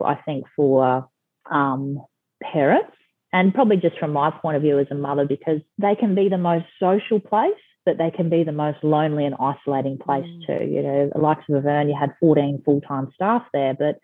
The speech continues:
Speaker 1: you know, for me as a new mum, I'd never been lonelier. You know, Wayne was obviously out earning a dollar, you know, doing the job, running the station. That's, that's, that had to be done. But, and you're surrounded by staff all the time, but can be some really lonely times. And that's probably a real challenge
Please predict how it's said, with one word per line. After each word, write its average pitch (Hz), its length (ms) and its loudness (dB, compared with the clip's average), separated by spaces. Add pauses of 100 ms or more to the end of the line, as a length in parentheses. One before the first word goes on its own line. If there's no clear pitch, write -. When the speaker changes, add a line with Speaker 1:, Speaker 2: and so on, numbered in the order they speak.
(380)
Speaker 1:
you 165 80 2
know, 156 180 0
for 170 100 2
me 170 220 4
as 165 100 0
a 165 60 -2
new 156 240 0
mum, 147 340 -4
I'd 151 200 -2
never 160 240 2
been 156 260 0
lonelier. 151 720 0
You 151 140 0
know, 165 340 2
Wayne 156 340 -2
was 151 120 -4
obviously 156 460 0
out 156 260 0
earning 156 260 -2
a 151 40 -6
dollar, 170 360 2 (100)
you 160 140 -2
know, 156 80 -6
doing 165 200 0
the 151 60 0
job, 165 240 0
running 160 240 -4
the - 120 -6
station. 143 380 -4
That's, - 180 -6 (120)
that's, 156 180 -4 (140)
that 151 120 -8
had 160 240 -2
to 156 120 0
be 151 120 4
done. 151 380 0
But, 135 220 2
and 160 200 0 (340)
you're 165 180 4
surrounded 170 360 0
by 151 220 0
staff 151 300 -2
all 151 200 2
the 143 140 -4
time, 156 340 -8
but 143 200 -6 (320)
can 185 100 2
be 180 180 2
some 226 140 0
really 165 240 2
lonely 143 340 2
times. 143 420 -6
And 156 100 -4
that's - 160 -6
probably 240 360 2
a - 60 -2
real 160 360 2 (120)
challenge 151 300 -4